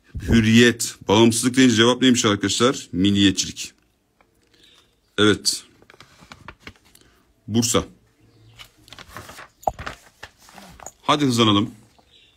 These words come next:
Ezanın Türkçe okunması Bursa olayıydı. Züleyha, hatırla bunu. Züleyha yanlış yapmış herhalde.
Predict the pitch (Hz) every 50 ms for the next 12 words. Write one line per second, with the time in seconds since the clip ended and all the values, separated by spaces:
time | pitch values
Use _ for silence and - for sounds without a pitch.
0 | _ _ _ - - _ _ _ _ _ _ _ _ - - - - - - -
1 | - - _ _ _ - 120 131 139 131 151 160 180 190 180 - 185 185 - -
2 | 170 160 165 170 160 156 156 147 - - 190 180 156 151 160 156 - 160 135 120
3 | 110 104 101 95 101 117 156 147 - - - - 98 120 135 135 139 131 120 98
4 | - - - - 117 113 113 117 120 120 107 104 98 101 120 113 - - - -
5 | - 98 104 107 113 110 107 101 95 92 90 95 - - 87 - - 85 82 80
6 | 82 85 92 113